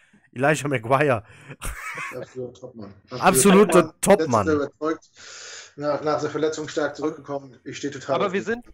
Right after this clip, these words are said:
Speaker 3: wir sind aber bei den Position Battles
Speaker 1: Wir
Speaker 3: jetzt,
Speaker 1: sind,
Speaker 3: ja?
Speaker 1: äh,
Speaker 3: Also
Speaker 1: Position
Speaker 3: nur für
Speaker 1: Battle.
Speaker 3: den, für
Speaker 1: Sind
Speaker 3: den
Speaker 1: wir schon.
Speaker 3: Zuhörer,
Speaker 1: Das war
Speaker 3: der zuhört.
Speaker 1: Überleitung des Todes, hab ich doch
Speaker 2: Und
Speaker 1: gesagt.
Speaker 2: ich hab mir nämlich die Running Backs aufgeschrieben als Position Battle.
Speaker 1: Ha, nicht nur du.
Speaker 3: Ich finde
Speaker 2: Und
Speaker 3: die Running
Speaker 2: ich
Speaker 3: Back auch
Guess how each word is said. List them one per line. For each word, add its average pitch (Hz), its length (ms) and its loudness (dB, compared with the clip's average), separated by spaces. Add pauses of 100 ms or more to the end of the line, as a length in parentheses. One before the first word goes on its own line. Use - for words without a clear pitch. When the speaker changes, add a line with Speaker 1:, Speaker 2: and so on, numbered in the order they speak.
(340)
Speaker 3:
wir 156 80 -14
sind 202 140 -6
aber 180 140 -6
bei 180 120 0
den 175 80 -4
Position 170 340 -12
Battles 123 240 -6
Speaker 1:
Wir 127 60 0
Speaker 3:
jetzt, 131 80 4
Speaker 1:
sind, 220 140 6
Speaker 3:
ja? 190 100 0
Speaker 1:
äh, 196 80 6
Speaker 3:
Also 185 120 6
Speaker 1:
Position 165 380 -2
Speaker 3:
nur - 20 -8
für 147 60 4
Speaker 1:
Battle. 120 160 0
Speaker 3:
den, - 80 -8
für 120 80 -10
Speaker 1:
Sind 233 140 0
Speaker 3:
den 254 80 -6
Speaker 1:
wir 190 80 2
schon. 135 160 -2
Speaker 3:
Zuhörer, 139 160 -2
Speaker 1:
Das 139 140 -2
war 151 80 2
Speaker 3:
der - 40 -4
zuhört. 214 160 0
Speaker 1:
Überleitung 190 500 4
des 170 180 -6
Todes, 202 420 -6
hab 117 80 -6
ich 120 80 -8
doch 131 80 -12
Speaker 2:
Und - 80 -20
Speaker 1:
gesagt. 151 280 -4
Speaker 2:
ich 151 120 -4
hab 196 160 -6
mir 170 80 0
nämlich 156 640 -6 (100)
die 143 120 -6
Running 185 280 0
Backs 120 220 -8
aufgeschrieben 117 520 -10
als 113 140 -8
Position 113 380 -8
Battle. 110 360 -6
Speaker 1:
Ha, 131 140 -2 (480)
nicht 127 240 -14
nur 175 100 -8
du. 117 200 -14
Speaker 3:
Ich - 100 -16
finde 185 220 -4
Speaker 2:
Und 160 40 -4
Speaker 3:
die 170 60 -2
Running 202 160 -2
Speaker 2:
ich 175 60 -12
Speaker 3:
Back 185 180 -4
auch 165 240 -6